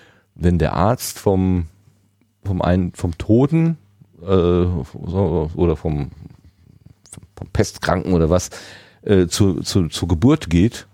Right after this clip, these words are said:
äh, und bei, äh, im nächsten Moment Geburtshelfer ist, dass er sich vielleicht mal die Hände wäscht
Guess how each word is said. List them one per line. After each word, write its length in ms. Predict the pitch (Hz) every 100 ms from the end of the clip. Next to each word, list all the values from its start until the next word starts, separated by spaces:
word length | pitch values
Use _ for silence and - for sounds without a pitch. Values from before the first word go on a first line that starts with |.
| -
äh, 60 | -
und 200 | 87 85
bei, 80 | - -
äh, 460 | 90 104 85 104
im 260 | 92 90 98
nächsten 240 | 107 -
Moment 240 | 95 87 -
Geburtshelfer 580 | 76 120 - 85 80
ist, 140 | 85 -
dass 120 | 92
er 60 | 95
sich 80 | -
vielleicht 240 | 104 104
mal 80 | 101
die 80 | 92
Hände 440 | 104 156 120 73
wäscht 360 | - - -